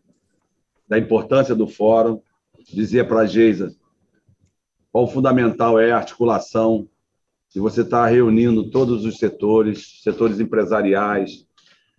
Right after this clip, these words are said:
setores das universidades, setores, é, as associações, Associação Comercial, Firjan, né? O Rio Indústria agora com o Sérgio,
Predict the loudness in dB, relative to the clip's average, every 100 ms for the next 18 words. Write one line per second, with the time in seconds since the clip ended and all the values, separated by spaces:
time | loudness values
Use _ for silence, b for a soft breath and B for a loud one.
0 | _ _ -4 0 0 2 0 0 0 0
1 | 0 -2 -4 -2 -2 -2 -6 -12 -8 -4
2 | 0 0 0 -8 -16 _ _ _ _ _
3 | _ _ _ _ _ _ _ _ _ _
4 | -2 2 4 4 2 0 -4 0 0 2
5 | 0 2 2 2 4 2 0 -2 -2 -2
6 | 0 2 0 0 2 2 4 2 -2 -6
7 | -8 -2 2 2 2 -2 -8 _ _ _
8 | _ -8 -2 -2 -4 -10 _ _ _ _
9 | _ _ _ _ _ _ _ _ _ _
10 | _ _ _ _ _ _ _ _ _ _
11 | _ _ _ -8 0 2 2 0 2 0
12 | 0 -2 0 2 0 -2 -10 -6 -2 0
13 | -2 -4 -10